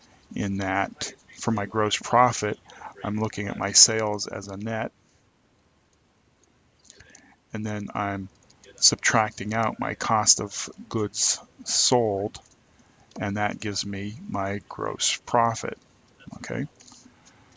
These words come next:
So, um, in this case here, we have a net sales revenue of forty-one thousand five hundred,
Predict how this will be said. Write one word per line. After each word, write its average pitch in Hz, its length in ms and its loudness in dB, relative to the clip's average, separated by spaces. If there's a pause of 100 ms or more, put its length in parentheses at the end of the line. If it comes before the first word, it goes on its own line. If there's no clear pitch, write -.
So, 113 600 4 (140)
um, 101 400 -2 (800)
in 113 120 0
this 110 160 4
case 104 280 0
here, 139 380 6 (1900)
we 113 220 4
have 104 840 0
a 101 500 -4
net 113 360 0
sales 123 340 4
revenue 104 680 -2
of 101 260 -6 (200)
forty-one 104 640 -6
thousand 101 680 -6 (260)
five 98 340 -6
hundred, 120 400 -4